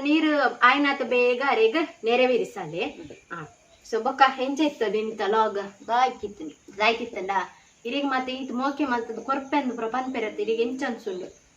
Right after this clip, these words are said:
Speaker 1: ಖುಷಿ ಆಪುಂಡ?
Speaker 2: ಖುಷಿ ಆಪುಂಡು ಅದು ಕೊರಿಯರ್ನ.
Speaker 1: ಕೊರುವೆರಾ?
Speaker 2: ಕೊರ್ಪೆರೆ ಇದ್ದೀರ.
Speaker 1: ಗೊತ್ತು ಜದ?
Speaker 2: ಹ್ಮ್.
Speaker 1: ಹ್ಮ್. ಬೊಕ ಯಾನ್ ಇನ್ನ ಗೊತ್ತು. ನನ್ ವಿಷಯ ಪನ್ ನೋಡಿರಡ. ಯಾನ್ ಈತ್ ಪುರ ಕೊರ್ತು ಪಂಡೆತ.
Speaker 2: ಹ್ಮ್.
Speaker 1: ಅ ಪುರ ಸುಳ್ಳು.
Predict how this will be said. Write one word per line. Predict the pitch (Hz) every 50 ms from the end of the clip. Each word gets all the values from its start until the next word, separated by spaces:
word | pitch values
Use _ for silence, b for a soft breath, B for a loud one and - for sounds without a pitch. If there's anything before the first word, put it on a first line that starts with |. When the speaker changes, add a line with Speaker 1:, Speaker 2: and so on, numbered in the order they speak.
| _ _ - -
Speaker 1:
ಖುಷಿ | 294 285 285 311 330
ಆಪುಂಡ? | 285 262 - 214 196 190 190 190 - - - -
Speaker 2:
ಖುಷಿ | 160 151 - - 240 269
ಆಪುಂಡು | 269 254 254 247 269 285 254 240
ಅದು | 226 226 220
ಕೊರಿಯರ್ನ. | 220 220 208 208 202 196 190 170 170 170 185 - - _ _ - - - -
Speaker 1:
ಕೊರುವೆರಾ? | 240 247 302 311 311 269 - 214 233 262 - - - - _ _ _ -
Speaker 2:
ಕೊರ್ಪೆರೆ | 247 - 156 151 156 - - 214 226 233
ಇದ್ದೀರ. | 220 208 202 180 185 - - _ _ _ _ _ -
Speaker 1:
ಗೊತ್ತು | 254 254 262 240 214
ಜದ? | 185 208 208 190
Speaker 2:
ಹ್ಮ್. | 170 165 165 - 170 156 147 156 143
Speaker 1:
ಹ್ಮ್. | - - _ _ - 185 185 175 175 165 160 156 151 _ _ _ _ _ _ - 214
ಬೊಕ | 233 233 - 254
ಯಾನ್ | 240 240 240 247 269 269 226
ಇನ್ನ | 196 233 285 302 277
ಗೊತ್ತು. | 240 226 226 -
ನನ್ | 175 185 202 208 208
ವಿಷಯ | 208 214 - 311 311 311
ಪನ್ | 302 311 349
ನೋಡಿರಡ. | 381 339 254 226 196 180 160 147 - - B B B B B B
ಯಾನ್ | 254 262 277 277
ಈತ್ | 285 311 339 294 - 240
ಪುರ | 277 254
ಕೊರ್ತು | 247 - 311 302 302 302 - 302
ಪಂಡೆತ. | - 302 339 359 349 285 254 - -
Speaker 2:
ಹ್ಮ್. | 170 160 156 160 - 185 180 160 - 247
Speaker 1:
ಅ | 262
ಪುರ | - 302 311 311
ಸುಳ್ಳು. | 294 - 294 285 302 294 247 165